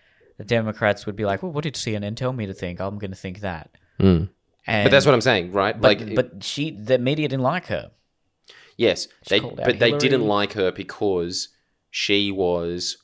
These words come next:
Speaker 2: running on a platform that was similar to Bernie Sanders. If she altered her platform, I think that C N N and M S N B C would just turn around like that because their bosses would just be like,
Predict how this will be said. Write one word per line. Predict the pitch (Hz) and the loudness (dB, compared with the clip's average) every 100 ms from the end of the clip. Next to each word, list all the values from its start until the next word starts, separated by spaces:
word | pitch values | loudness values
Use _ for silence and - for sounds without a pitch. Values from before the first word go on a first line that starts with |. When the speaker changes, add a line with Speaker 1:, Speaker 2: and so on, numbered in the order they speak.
| _ | _
Speaker 2:
running | 92 98 98 95 | -2 2 2 0
on | 92 87 | -2 -4
a | |
platform | - 90 87 - 87 | -4 -4 -4 -6 -6
that | 87 | -4
was | 82 92 | -4 -2
similar | 98 90 87 | -2 -2 -4
to | 85 | -6
Bernie | 90 85 82 | -6 -8 -8
Sanders. | - 90 82 - - - - _ - | -8 -6 -8 -10 -12 -16 -20 _ -6
If | 95 | -4
she | - 117 110 110 | -2 -2 -2 -4
altered | 92 101 98 95 87 | -2 -2 -2 -4 -4
her | 98 95 | -6 -6
platform, | - 92 87 - 87 - 92 92 _ _ _ _ _ _ - | -4 -6 -6 -6 -8 -8 -12 -16 _ _ _ _ _ _ -4
I | 92 | -2
think | 104 98 | 0 0
that | 92 82 | -2 -2
C | - 104 92 | 0 2 2
N | 90 | 0
N | 90 87 | -2 -2
and | |
M | 87 90 90 | -4 -4 -4
S | 90 - | -4 -4
N | 90 | -4
B | 85 | -4
C | - 87 | -2 -2
would | 85 85 | -4 -6
just | 85 - | -6 -4
turn | 98 87 | -4 -4
around | 87 80 | -4 -6
like | 80 - | -8 -10
that | 82 90 - - | -4 -4 -4 -8
because | 85 82 | -8 -4
their | 85 | -4
bosses | - 85 - 80 85 | 0 -2 -2 -8 -10
would | 87 | -10
just | 80 85 - | -10 -10 -8
be | |
like, | 82 78 78 - | -6 -6 -6 -12